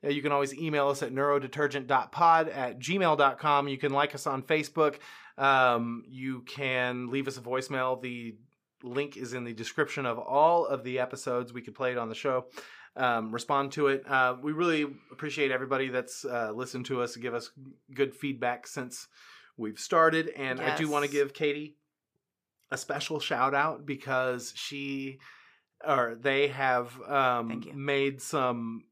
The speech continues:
Speaker 1: great strides in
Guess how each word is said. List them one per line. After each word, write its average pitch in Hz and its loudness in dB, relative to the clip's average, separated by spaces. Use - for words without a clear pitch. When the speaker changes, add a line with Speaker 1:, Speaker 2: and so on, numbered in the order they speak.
Speaker 1:
great 143 -4
strides 131 -4
in 123 -4